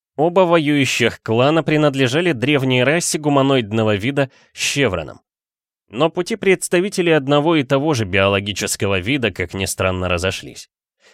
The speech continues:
Их народы были очень гордыми, честолюбивыми и жестокими, а также каждое сообщество обладало непомерными амбициями.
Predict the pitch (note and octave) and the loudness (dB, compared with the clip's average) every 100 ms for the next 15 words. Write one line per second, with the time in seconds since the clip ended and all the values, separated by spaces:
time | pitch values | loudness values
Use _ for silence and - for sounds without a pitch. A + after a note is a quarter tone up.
0 | _ F#2 F#2 A2 C3+ D#3+ D3 C#3 C#3 C#3 | _ -6 -4 0 2 2 0 0 2 2
1 | - B2+ G#2 F#2 A#2 C#3 C3 C#3 C3 A#2 | 0 -2 -2 -4 -2 -2 -2 -2 -2 -4
2 | - A2+ A2 F#2 B2+ C3 C3 - A#2+ A2 | -2 -2 -2 -2 -2 0 0 -2 -4 -4
3 | A2+ - - C#3+ - D#2 - _ - - | -2 -4 0 -2 -2 -12 -16 _ -20 -12
4 | E2+ F#2+ F#2 G2 F#2 G#2 F#2 F#2 F#2 - | -4 -2 0 -4 -2 -2 0 0 0 0
5 | G#2 A#2 - A2 - G2+ F#2+ G2 F2 G2+ | -2 -2 -2 -4 0 0 2 0 0 0
6 | A2+ A2 G2 G2+ F#2 F#2 F#2 F#2+ F#2 G2+ | 2 0 0 0 0 -2 -2 -2 0 0
7 | G#2 G2+ - D2+ - | -2 -4 -6 -12 -14